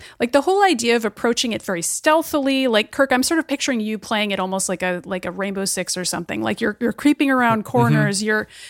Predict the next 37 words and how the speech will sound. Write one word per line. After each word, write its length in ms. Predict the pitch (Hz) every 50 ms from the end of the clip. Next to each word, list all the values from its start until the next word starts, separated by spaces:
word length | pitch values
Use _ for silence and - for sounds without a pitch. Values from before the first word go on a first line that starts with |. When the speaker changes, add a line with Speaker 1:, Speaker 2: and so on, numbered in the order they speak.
| - -
Speaker 1:
you're 260 | - - 240 269 294 294
Speaker 2:
Mm-hmm. 80 | 240
Speaker 1:
dashing, 480 | 247 277 285 320 359 339 - 320 285 262
but 80 | 254
only 220 | 240 240 240 233 226
when 160 | 214 214 208
you're 120 | 202 202 202
in 100 | 202 196
the 80 | 196
heat 220 | 196 - 226 220 214
of 160 | 202 190 -
battle. 400 | 202 185 190 190 185 180 - 214
It's 140 | 214 - -
not 140 | 233 226 226
as 80 | 220 240
though 40 |
you're 180 | 220 196 214 202
running 400 | 180 190 208 208 208 208 196 196
through 600 | 185 - - 202 214 208 202 202 196 190 190 190 - _ - - _ _ _
every 280 | - 233 208 214 214 220
room, 580 | 220 247 311 311 311 302 294 285 277 277 262
you're 140 | 247 233 240
not 180 | 247 254 - 202
running 220 | 226 214 214 208
past 280 | 196 202 196 196 190 - -
enemies. 560 | 262 277 277 277 262 262 254 247 247 247 240
So 180 | - 240 233
in 160 | 226 233 247 240
that 220 | 254 247 240 226
way, 160 | 226 214 202
it's 120 | 202 - 202
actually 480 | 202 196 - - 214 196 190 185 - _ -
somewhat 300 | - - 220 190 - -
different 260 | 247 269 - 269 262
from 140 | 277 262 254
Dark 240 | 247 240 240 233 -
Souls. 460 | - 247 233 233 233 233 - -